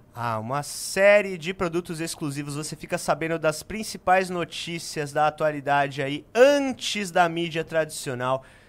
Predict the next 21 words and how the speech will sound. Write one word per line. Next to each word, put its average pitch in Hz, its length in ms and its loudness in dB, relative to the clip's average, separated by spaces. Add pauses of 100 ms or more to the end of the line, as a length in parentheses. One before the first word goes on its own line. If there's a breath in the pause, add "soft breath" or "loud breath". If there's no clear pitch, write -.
(160 soft breath)
Tem 320 220 4
os 247 160 0
dossiês 208 640 2
gravados 156 560 4
que - 80 -8
eu 254 80 -6
faço 165 340 -2
merchan 175 300 -6
porque 208 400 -10
eu 175 160 -4
que 190 140 -6
edito, 135 440 -6
é 117 40 -4
maravilhoso. 151 680 0
Você 135 140 -8
pode 151 320 -2
tá 156 80 2
lá 151 100 4
lavando 160 380 2
sua 156 180 2
louça, 156 460 0